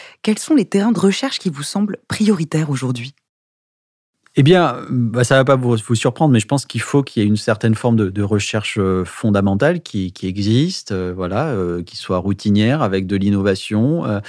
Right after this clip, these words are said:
Speaker 2: vous le savez peut-être pas, mais, mais les, les, les mesures qui ont permis de, de mettre à jour le trou de la couche d'ozone antarctique sont des mesures qui ont été effectuées sur des décennies en Antarctique dans un cadre qui préexistait à, à l'alerte sur la destruction de la,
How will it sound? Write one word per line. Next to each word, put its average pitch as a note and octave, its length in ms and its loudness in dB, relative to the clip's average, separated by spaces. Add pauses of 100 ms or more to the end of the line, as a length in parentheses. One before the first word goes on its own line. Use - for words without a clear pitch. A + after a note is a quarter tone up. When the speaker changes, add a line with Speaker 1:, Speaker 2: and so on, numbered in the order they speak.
(360)
Speaker 2:
vous F#2+ 80 -6
le F#2 80 -4
savez G2 680 2
peut-être G2 380 -2
pas, D#3+ 180 2
mais, G2+ 360 2
mais G2 160 0
les, F#2+ 200 0
les, F#2+ 200 -4
les G2 80 -2
mesures A2 340 0
qui - 80 -6
ont G2+ 120 2
permis A#2 380 2
de, G2 360 -8
de F2+ 100 -8
mettre G2+ 240 -4
à A2+ 80 2
jour A#2 220 2
le G2 100 0
trou A#2+ 220 -4
de G#2+ 60 2
la G2+ 100 2
couche G#2 240 -2
d'ozone G#2 320 2
antarctique G#2 600 -2 (280)
sont - 240 -4
des G2 100 2
mesures G#2 300 0
qui - 80 -14
ont A2 60 0
été F#2+ 180 -2
effectuées G#2+ 420 -4
sur G2+ 300 -6
des F#2+ 380 0
décennies G#2+ 600 0
en G2 160 -2
Antarctique G2 540 -6
dans G2 220 -4
un F#2 80 -2
cadre B2+ 320 -2 (260)
qui - 140 -8
préexistait C3 800 2
à, G#2 80 4
à F#2+ 200 -2
l'alerte G2+ 380 2
sur A#2+ 240 -4
la G#2 100 4
destruction G2 540 -2
de F#2+ 60 0
la, F2+ 120 -2